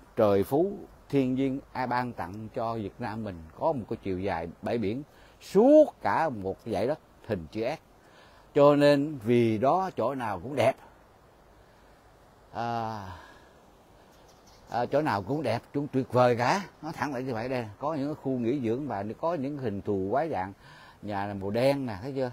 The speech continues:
Đó, những khu vậy. Rất là tuyệt vời. Để mình xuống dưới, à, dưới bãi biển chút, à, xíu coi như sao. Đây. Không có một cọng rác nha,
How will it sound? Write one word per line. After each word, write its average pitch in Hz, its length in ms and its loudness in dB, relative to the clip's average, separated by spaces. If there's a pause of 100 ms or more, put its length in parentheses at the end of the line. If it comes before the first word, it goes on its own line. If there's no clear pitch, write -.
(100)
Đó, 127 260 -12
những 127 300 -8
khu 123 220 -6
vậy. 101 120 -6 (640)
Rất 151 120 -8
là 123 100 -6
tuyệt 98 160 -6
vời. 92 220 -6
Để 98 200 -6
mình 110 140 -10
xuống 135 440 -10
dưới, 143 220 -4
à, 113 260 -8 (520)
dưới 131 100 -2
bãi 98 220 -2
biển 110 180 -4
chút, 139 200 -8
à, 123 100 -6
xíu 147 340 -6
coi 117 100 -12 (200)
như 107 100 -14
sao. 110 160 -14 (260)
Đây. 110 200 -4 (720)
Không 156 300 0
có 185 160 6
một 127 160 0
cọng 113 140 0
rác 185 220 2
nha, 147 400 -2